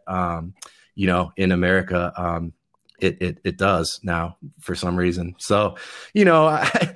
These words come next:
I'm, I'm trying to do my part, and, uh, I'm still, still staying safe. Um, it looks like here in California, we're,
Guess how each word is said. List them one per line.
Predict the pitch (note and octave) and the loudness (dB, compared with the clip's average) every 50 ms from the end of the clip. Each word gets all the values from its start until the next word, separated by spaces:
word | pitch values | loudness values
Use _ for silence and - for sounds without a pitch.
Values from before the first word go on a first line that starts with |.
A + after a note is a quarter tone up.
| - - - | -10 -6 0
I'm, | - D3 F3 E3+ | 0 2 2 4
I'm | D#3 E3 E3+ | 2 2 2
trying | D#3 - G3 F3 E3 | 2 2 2 4 4
to | E3 D3+ | 2 2
do | C#3+ E3+ D3+ | 2 2 2
my | C#3+ D3 D#3+ D#3 | 4 2 0 0
part, | - - D#3 D3 D3 D3 C#3+ - - | 0 0 2 2 2 2 0 -4 -8
and, | - B2+ C#3 C3+ C3 B2+ | -8 -6 -4 -4 -2 -4
uh, | B2 A#2+ A#2 A2+ A2+ A2+ A2 - _ _ _ _ _ _ - | -4 -4 -4 -4 -4 -6 -8 -10 _ _ _ _ _ _ -8
I'm | A2+ A#2+ A#2 | -8 -8 -8
still, | - - C#3 C3 B2 A#2+ A#2+ - | -6 -2 2 2 2 2 2 -2
still | - - C#3+ C3 B2+ | -4 -2 0 0 0
staying | B2+ - - B2+ A#2 A2+ G#2+ | 0 0 0 0 0 0 -2
safe. | - - - A#2 A#2 A#2 A#2 A2+ - - | -4 -2 0 2 4 4 2 0 -4 -8
Um, | G2+ G#2+ G#2+ A2 G#2+ G#2 G2+ G#2 | -8 -6 -4 -2 -2 -2 -2 -4
it | G2+ G2+ A#2+ | -4 -4 -2
looks | B2 C#3 C3+ - - | -2 -2 -2 -2 0
like | C3 B2 A#2+ A2+ - | 0 0 0 0 -2
here | - A#2+ A#2 A#2 | -2 -2 0 0
in | A2 | -2
California, | G#2+ - A2 G#2 G#2 G2+ - - A#2 A#2 A2+ A2 A2 G#2+ G#2+ G#2 | -2 -4 -2 -2 -2 -2 -4 -4 -4 -2 -2 0 0 2 2 0
we're, | G#2 G2+ G#2+ G#2+ G#2+ G#2+ G#2 G2 | 0 0 0 0 0 0 0 -2